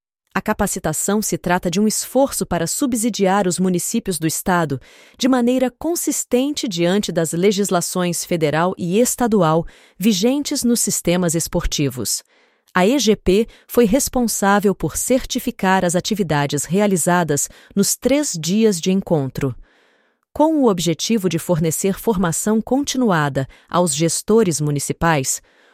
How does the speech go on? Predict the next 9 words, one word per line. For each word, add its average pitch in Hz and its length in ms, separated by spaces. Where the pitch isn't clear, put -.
o 226 100
encontro 254 560
ofertou 220 640
uma 190 180
variedade 196 720
de 196 80
atividades, 160 800
incluindo 269 480
palestras, 175 840